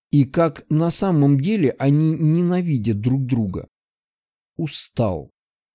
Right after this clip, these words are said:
И, наверное, поэтому мрачное настроение Шарлотты Хилл было ему на самом деле крайне понятным.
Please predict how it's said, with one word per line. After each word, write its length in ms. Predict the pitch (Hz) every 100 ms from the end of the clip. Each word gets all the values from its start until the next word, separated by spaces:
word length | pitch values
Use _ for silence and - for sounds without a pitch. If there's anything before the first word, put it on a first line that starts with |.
| _ _ _ _ -
И, 120 | 135
наверное, 560 | 139 131 131 127 117
поэтому 580 | 101 120 143 185 151 131
мрачное 560 | 123 139 139 - 127 123
настроение 640 | 123 - 131 131 127 120
Шарлотты 640 | 110 131 131 135 113 - 110
Хилл 580 | - - 220 180 92 - _ _ _ _
было 400 | 117 147 262 226
ему 340 | 185 180 208
на 160 | 202 170
самом 460 | - 196 185 170 147
деле 300 | 185 175 151
крайне 520 | 202 208 190 143 120
понятным. 680 | 117 117 110 98 85 80